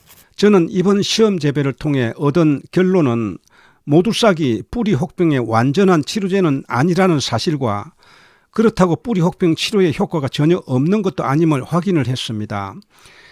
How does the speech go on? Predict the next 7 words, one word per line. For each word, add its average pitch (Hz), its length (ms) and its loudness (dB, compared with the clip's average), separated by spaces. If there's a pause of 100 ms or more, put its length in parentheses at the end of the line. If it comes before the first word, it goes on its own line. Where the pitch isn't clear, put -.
(200)
배추 147 360 -2
뿌리 208 180 -4
혹병은 151 640 0 (140)
배추에게 170 560 0
가장 202 500 0 (140)
무서운 180 500 -2
병입니다. 107 680 -6